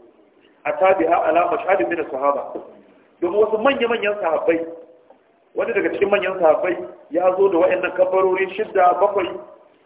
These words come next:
ya zo da su a gaban wasu taro na sahabbai. Duna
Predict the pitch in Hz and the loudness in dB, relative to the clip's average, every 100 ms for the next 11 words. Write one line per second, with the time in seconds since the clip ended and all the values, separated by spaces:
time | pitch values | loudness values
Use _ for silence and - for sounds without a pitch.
0 | _ _ _ - 170 175 196 180 - 190 | _ _ _ -6 -2 2 2 2 -4 -2
1 | - - 151 196 196 - - - _ _ | 2 4 4 4 0 -8 -14 -20 _ _
2 | - 175 - 185 160 170 196 202 196 143 | -12 -8 0 6 6 6 -2 -4 -8 -10
3 | 127 151 147 - - _ _ _ _ _ | -8 -10 -10 -18 -20 _ _ _ _ _
4 | _ _ _ 196 208 | _ _ _ -10 -4